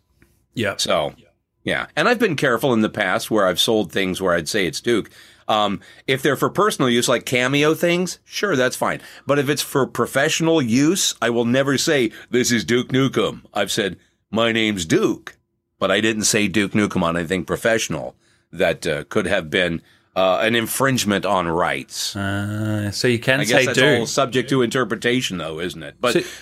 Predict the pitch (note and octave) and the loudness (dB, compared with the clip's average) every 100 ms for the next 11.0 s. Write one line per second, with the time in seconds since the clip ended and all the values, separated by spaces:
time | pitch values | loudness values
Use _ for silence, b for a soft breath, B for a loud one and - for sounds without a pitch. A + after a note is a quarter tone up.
0 | - E3+ - F3+ F#3+ G#3 G#3+ A3 G3+ A#2 | -2 -2 2 0 0 0 0 0 0 2
1 | A2+ D#3 b - A2 G#2+ G#2+ A2 A2+ C3 | 0 -2 b -4 0 2 2 2 2 2
2 | C#3 D#3+ B2+ A2 C3 - C3 A2+ A#2+ G2+ | 2 2 2 0 -2 0 -2 0 0 0
3 | F#2+ F#2 - F#2 F2+ E2 E2 A2 D#3 C3 | 0 -2 -2 -2 -2 0 0 0 0 0
4 | C#3+ E3 E3 D#3+ E3 D#3 D#3 D3 F#3 C#3 | 0 0 2 2 0 2 2 4 4 2
5 | C#3+ A#2+ A#2 C3 A#2+ C3+ C#3+ C#3 B2 A#2+ | 2 2 0 0 -2 -2 0 -2 -2 -2
6 | A#2+ G#2+ A2+ A2+ b b - C3 A#2 G#2+ | -2 -2 0 0 b b -4 0 0 0
7 | A#2 B2 F#2 F#2 F2 E2+ F2 F2+ E2 D2 | 0 0 0 2 2 0 -2 -6 -6 -2
8 | F#2+ D#2+ D2 D2 _ - A2 F#2 B2+ B2+ | 0 0 -2 -8 _ -6 -2 0 0 0
9 | F3+ F#3+ G3+ B3 G3 E3+ D#3 A#2+ B2 E3 | 0 0 2 2 4 4 2 2 0 0
10 | B2+ C#3+ D3 C#3 A#2+ F#2+ B2 D2 - - | 0 -2 0 2 2 0 0 -2 -8 -16